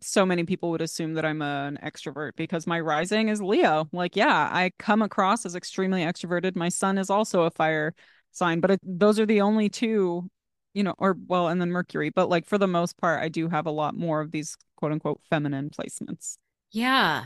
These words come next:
Speaker 2: yeah.
Speaker 1: Much more internalized.
Speaker 2: And I wanted to share, Lacey shared with us, "Totally understand and connect with the Myers-Briggs results. I'm still feeling like I don't understand my chart, <laughs> even though I've had these readings. But I feel like my Aries side just floats around and I'm feeling like it's time to be connected more."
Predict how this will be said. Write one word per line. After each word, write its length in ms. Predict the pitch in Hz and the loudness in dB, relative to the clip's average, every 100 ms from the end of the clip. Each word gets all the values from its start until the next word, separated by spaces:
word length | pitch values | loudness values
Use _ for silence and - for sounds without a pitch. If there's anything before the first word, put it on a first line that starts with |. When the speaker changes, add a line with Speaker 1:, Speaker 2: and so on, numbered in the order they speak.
| - | -8
Speaker 2:
yeah. 460 | 220 277 339 190 - | -2 2 4 4 0
Speaker 1:
Much 140 | - | -4
more 80 | - 185 | -8 -8
internalized. 300 | 175 180 - _ _ _ _ - | -10 -12 -16 _ _ _ _ -2
Speaker 2:
And 140 | 233 | 0
I 60 | 233 | 2
wanted 240 | 233 247 | 2 2
to 100 | 269 | 0
share, 360 | - 226 220 202 | 2 4 4 4
Lacey 580 | 208 269 - 269 247 | 2 0 -2 -2 -2
shared 280 | 226 220 196 | 0 4 4
with 160 | 190 185 | 2 0
us, 360 | 175 233 - - - - | 0 0 -6 -10 -20 -8
"Totally 400 | - 262 285 262 | 2 4 6 6
understand 680 | 233 214 226 - 214 208 208 | 6 4 0 0 2 4 2
and 100 | 196 | -2
connect 260 | 214 196 196 | -2 -2 -2
with 100 | 202 | -4
the 40 | |
Myers-Briggs 600 | 185 180 190 196 214 208 | 2 2 2 0 -2 0
results. 420 | 240 190 175 185 | -2 0 0 0
I'm 100 | 185 | -2
still 220 | 196 - 202 | -2 0 0
feeling 380 | - 202 202 | 2 2 2
like 180 | 190 190 | 0 0
I 80 | 185 | 0
don't 240 | 185 220 | 2 0
understand 460 | 214 254 262 247 233 | 0 -2 0 0 0
my 100 | 214 | 0
chart, 280 | 208 202 185 | 4 2 4
<laughs> 40 | |
even 260 | 214 254 233 | 0 2 2
though 100 | 196 | 2
I've 140 | 185 | 0
had 140 | 180 170 | 0 -4
these 160 | 175 | -4
readings. 360 | 170 165 165 196 - - - | -4 -2 -4 -8 -10 -12 0
But 180 | 214 202 | 4 4
I 100 | 220 | 4
feel 120 | 233 | 6
like 140 | 262 262 | 6 6
my 100 | 226 | 4
Aries 340 | 233 254 277 - | 6 6 4 2
side 260 | 208 202 | 2 4
just 260 | 214 220 - | 2 0 -4
floats 320 | 226 233 247 | -2 0 0
around 340 | 240 180 175 180 | 0 2 2 2
and 140 | 185 | 0
I'm 120 | 180 | 0
feeling 380 | 180 214 202 202 | -2 0 2 2
like 220 | 190 175 | 0 -2
it's 120 | 180 - | -6 -8
time 260 | 175 170 | -6 -6
to 100 | 175 | -6
be 80 | 165 | -8
connected 480 | - 151 147 - 151 | -6 -8 -8 -8 -8
more." 400 | 156 160 139 | -4 -4 -6